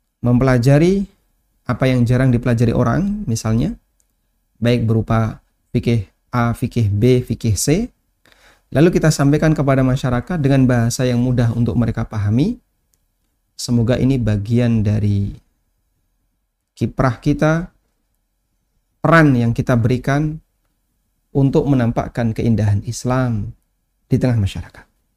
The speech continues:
Artinya, kita tidak termasuk di antara orang yang menutupi keindahan Islam.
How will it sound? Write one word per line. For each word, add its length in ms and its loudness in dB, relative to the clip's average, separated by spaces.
Artinya, 480 4
kita 320 2
tidak 240 0
termasuk 560 4
di 80 2
antara 320 -4
orang 240 0
yang 180 0
menutupi 1300 0
keindahan 400 2
Islam. 240 -14